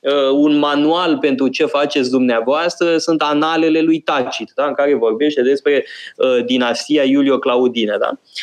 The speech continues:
Uh, bun, sigur că nu o să facem în jumătate de oră istoria dinastiei Iulio-Claudine. Uh, însă avem o succesiune de împărați, Octavian, mă rog, Iulius Cezar, da? Care este asasinat. Atenție, este asasinat, deci un început violent.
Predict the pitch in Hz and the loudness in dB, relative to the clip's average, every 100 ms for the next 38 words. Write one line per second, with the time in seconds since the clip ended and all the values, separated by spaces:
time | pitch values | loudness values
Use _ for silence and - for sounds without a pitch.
0 | - - 160 156 185 147 208 208 185 165 | -18 -4 0 2 2 0 0 2 2 0
1 | 170 165 147 160 156 147 139 131 123 120 | 0 0 0 0 0 2 2 2 2 2
2 | 113 113 110 127 131 120 151 147 123 113 | 0 0 0 2 2 2 0 0 -2 0
3 | 135 160 151 135 120 - 151 156 147 143 | 0 0 0 0 -2 -2 0 0 0 -2
4 | 131 123 120 117 117 113 - 127 120 117 | -2 -2 0 0 -2 -6 -4 -2 0 -2
5 | - 151 143 151 143 - 135 135 123 117 | 0 2 2 2 2 0 0 0 0 -2
6 | 104 - - - - 135 131 147 214 202 | -4 -8 -14 -14 -2 0 2 0 0 0
7 | 202 226 190 185 170 - 143 - 170 190 | 0 0 0 0 -2 -2 -4 -2 0 2
8 | 151 135 123 113 123 156 143 - 127 123 | 2 0 0 -2 -2 -2 -2 0 -2 0
9 | 139 131 147 131 117 156 147 131 - 143 | 0 0 0 0 0 0 2 0 -2 0
10 | 143 131 123 110 110 110 120 127 120 117 | 0 0 0 0 -2 -2 0 0 0 -2
11 | 123 123 - 120 123 - 170 175 156 147 | 0 -2 -2 0 0 -2 0 0 -2 -2
12 | 156 147 151 156 165 147 123 123 127 135 | -2 -2 -2 0 0 0 0 -2 0 2
13 | 131 135 135 151 135 143 139 120 113 | 2 0 0 0 2 0 0 -2 -6